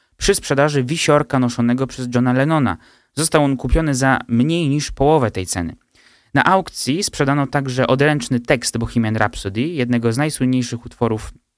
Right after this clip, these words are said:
e, Freddie'ego Mercury'ego, czy właściwie całej grupy Queen, zapisany na papierze listowym linii lotniczych British Midland ze zmienionym tytułem utworu, ponieważ początkowo dzieło miało nazywać się Mongolian Rhapsody, osiągnął ponad półtora miliona euro.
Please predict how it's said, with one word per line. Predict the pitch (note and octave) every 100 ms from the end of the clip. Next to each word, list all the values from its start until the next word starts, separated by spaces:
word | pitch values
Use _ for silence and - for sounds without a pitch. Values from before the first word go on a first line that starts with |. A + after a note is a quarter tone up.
| _ _ _ _ -
e, | A#2 G2+ G2
Freddie'ego | F#2+ A#2 A#2 A2+
Mercury'ego, | A2 B2 D3 B2
czy | G#2
właściwie | G#2 - A#2
całej | C#3+ A#2
grupy | G#2 G#2+ A2 -
Queen, | - C#3+ G3 _ _ _ _ A#2+
zapisany | C3 - E3+ E3+
na | D3+
papierze | C#3 D#3 D3 D3 -
listowym | C3 D#3+ - D#3+ D3 B2+
linii | D3+ D3+
lotniczych | B2+ A#2+ - D3+ - A2+
British | A2+ D#3 B2+ A#2+ - A2+
Midland | C3 E3 A#2+ G2+ G#2 A#2+ - _ _ _
ze | A#2+ B2+
zmienionym | C3 E3 A#2+
tytułem | A2+ A#2 A2+ A2
utworu, | - G#2 G#2+ D3
ponieważ | A#2+ A2 A2
początkowo | - A2+ - A2+ G#2+
dzieło | A2+ G#2+
miało | G#2+ G#2
nazywać | G#2+ A2 G#2+
się | -
Mongolian | A#2 C#3 B2+ A2+ G2+
Rhapsody, | G2 F#2+ - G#2+ F3 A#3+ _ _ _ -
osiągnął | C3+ F3 F3 E3 D#3 D3+ _ _ _
ponad | D3 D3 C#3 A#2+
półtora | - - D#3 - D#3 D3+ C#3+
miliona | A2 C#3 D#3 C3+ C3 C3+
euro. | D3+ B2+ G#2